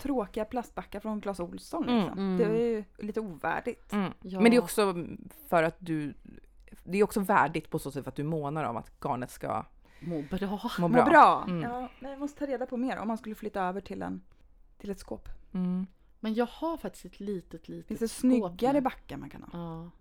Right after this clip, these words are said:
Speaker 3: Ja, vi, eh, har ju nu efter, ja, men mer än ett halvår,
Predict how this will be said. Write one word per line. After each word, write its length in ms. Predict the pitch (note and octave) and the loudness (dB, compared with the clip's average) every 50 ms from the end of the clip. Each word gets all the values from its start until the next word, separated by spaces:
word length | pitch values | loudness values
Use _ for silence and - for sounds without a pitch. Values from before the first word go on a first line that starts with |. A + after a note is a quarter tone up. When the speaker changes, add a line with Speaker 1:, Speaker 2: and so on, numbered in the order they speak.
| - - - - - - - - - - - - - - | -20 -20 -20 -20 -20 -20 -20 -20 -20 -20 -20 -20 -12 -6
Speaker 3:
Ja, 260 | - A3+ A3+ G#3+ - - - F#3+ | -2 0 0 0 -2 -4 -8 -10
vi, 500 | G3+ - A#3 A3+ A3+ A3+ A#3 A3+ A3+ A3 | -6 -2 0 0 2 2 2 2 2 0
eh, 60 | G#3 - - - - - | -2 -4 -8 -14 -20 -20
har 260 | - - - G3 F#3 | -8 -4 0 0 0
ju 140 | F#3 F#3+ F#3 | 0 -2 -4
nu 220 | F3 E3+ E3+ E3+ | -6 -6 -6 -8
efter, 460 | F3 - - - D#3 D3+ D3+ D#3+ D#3+ - - - - - - - _ - - - - - - - - - - _ _ _ _ - | -10 -10 -10 -8 -6 -6 -6 -8 -10 -14 -20 -20 -20 -20 -20 -20 _ -20 -20 -20 -20 -20 -20 -20 -20 -20 -20 _ _ _ _ -10
ja, 140 | F3 F3 | -8 -6
men 240 | E3+ E3+ D#3+ D#3+ E3 | -6 -6 -6 -6 -6
mer 300 | F3 F3+ F3+ E3+ E3 D#3+ | -6 -6 -6 -6 -6 -8
än 100 | D#3 D#3 | -10 -10
ett 120 | D#3+ D#3+ - | -12 -14 -12
halvår, 600 | - F3 E3+ D#3+ E3+ E3 E3+ F3+ E3+ D3+ - | -10 -10 -10 -8 -10 -10 -10 -8 -8 -8 -8